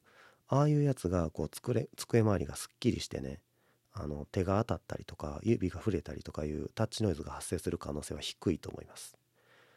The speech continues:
なので、そういう、こう、一本足のスタンド、お、おすすめしますね。<clears throat> で、もっといいのが、やっぱアームですね。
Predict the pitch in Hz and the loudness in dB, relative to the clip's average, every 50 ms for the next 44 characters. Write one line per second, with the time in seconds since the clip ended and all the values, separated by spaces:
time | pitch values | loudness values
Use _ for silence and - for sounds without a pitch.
0 | _ _ - - 110 101 92 82 82 107 107 90 76 - - _ _ _ - - | _ _ -4 0 0 2 2 2 2 4 2 2 0 -4 -8 _ _ _ -18 -4
1 | - - 127 120 117 113 113 104 - _ _ _ _ _ - - 87 85 92 92 | 0 2 4 4 4 4 2 0 -2 _ _ _ _ _ -2 -2 0 0 0 -4
2 | - _ - 123 123 120 104 82 - - - - 80 - - - 82 76 - - | -4 _ 2 4 4 6 4 2 0 -4 -6 -8 -8 -8 -6 -4 -4 -4 -4 -6
3 | - - _ _ _ _ _ _ _ _ _ _ _ _ _ _ _ _ _ _ | -8 -10 _ _ _ _ _ _ _ _ _ _ _ _ _ _ _ _ _ _
4 | _ - - - - - - _ - - - - 87 - - 80 76 71 - 87 | _ -20 -20 -20 -20 -20 -20 _ -16 -10 -8 -6 -6 -4 -4 -4 -4 -4 -4 -4
5 | 78 69 - - 76 78 71 69 - _ _ _ _ _ _ _ _ - - - | -4 -4 -4 -4 -4 -4 -4 -6 -8 _ _ _ _ _ _ _ _ -20 -20 -14
6 | _ - - - - - - - - - _ - - - - - - - - - | _ -8 -8 -8 -8 -10 -14 -14 -14 -16 _ -20 -18 -14 -14 -12 -12 -12 -12 -14
7 | - - - 143 139 147 165 170 - - 95 92 95 95 90 85 90 101 101 87 | -10 -2 2 2 4 4 4 2 2 2 2 4 4 4 4 4 4 4 4 2
8 | 78 - _ - - - - - - 110 107 107 104 104 101 - 92 - - 110 | 0 -4 _ -8 -4 -4 -2 2 4 4 6 6 4 2 0 -2 -4 -4 0 2
9 | 113 117 117 | 2 2 0